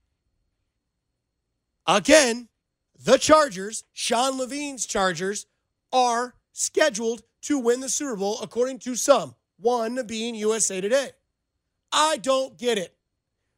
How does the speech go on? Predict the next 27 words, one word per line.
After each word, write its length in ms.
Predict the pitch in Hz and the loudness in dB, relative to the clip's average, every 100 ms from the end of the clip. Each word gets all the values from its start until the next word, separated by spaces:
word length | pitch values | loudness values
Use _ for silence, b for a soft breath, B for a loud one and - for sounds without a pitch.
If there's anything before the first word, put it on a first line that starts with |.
| _ | _
We 200 | 277 311 | -2 -2
talked 400 | - 240 269 - | 0 0 0 -2
at 80 | 240 | -6
the 80 | 233 | -2
very 280 | 202 254 269 | 2 0 0
beginning 440 | 240 196 240 247 | -10 -4 -2 -2
of 80 | 220 | -4
this 180 | 202 226 | -2 -2
season, 440 | - 233 226 208 - | -4 -8 -10 -10 -2
or 140 | 190 | -2
this 300 | 180 233 - | 0 0 0
episode 460 | 170 185 175 208 185 | -2 -4 -4 -4 -4
today 200 | 185 190 | -4 -4
on 140 | 180 | -2
Out 140 | 185 202 | 0 0
of 80 | 170 | -2
Bounds, 340 | 165 160 147 _ _ _ | -4 -6 -12 _ _ _
that 140 | 196 175 | -2 -2
the 100 | 180 | -4
Chiefs 380 | - 180 160 139 | -2 -2 -4 -8
are 140 | 123 | -12
fun 480 | - 196 202 240 262 _ _ - | -2 2 2 0 -8 _ _ -8
and 160 | 170 160 | -6 -4
that 160 | - - | -4 2
everybody 560 | 202 220 202 208 202 | 2 2 2 2 2
is 140 | 190 147 | -4 -4
there. 320 | 156 110 | -4 -6